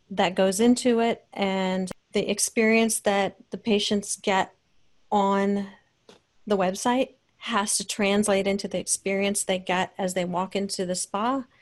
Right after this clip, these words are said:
and practice, and then the experience that they get as they go on into treatments. So it all has to be tied together in one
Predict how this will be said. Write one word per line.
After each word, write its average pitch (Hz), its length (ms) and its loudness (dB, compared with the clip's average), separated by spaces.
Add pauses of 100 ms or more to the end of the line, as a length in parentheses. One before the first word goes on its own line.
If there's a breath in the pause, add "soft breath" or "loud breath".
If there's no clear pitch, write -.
(340 soft breath)
and 190 180 -4
practice, 220 540 -2 (160)
and 190 340 2
then 185 220 2
the 185 60 2
experience 190 460 0
that 196 120 -4
they 180 380 -2
get 180 400 0
as 185 260 0
they 180 120 -2
go 180 240 -2
on 175 200 -2
into 185 380 -6
treatments. - 560 -6 (560 loud breath)
So 202 200 2
it 190 60 4
all 196 180 4
has 220 240 2
to - 80 -8
be 202 140 -4
tied 196 320 -6
together 208 540 0 (640)
in 185 200 2
one 185 360 0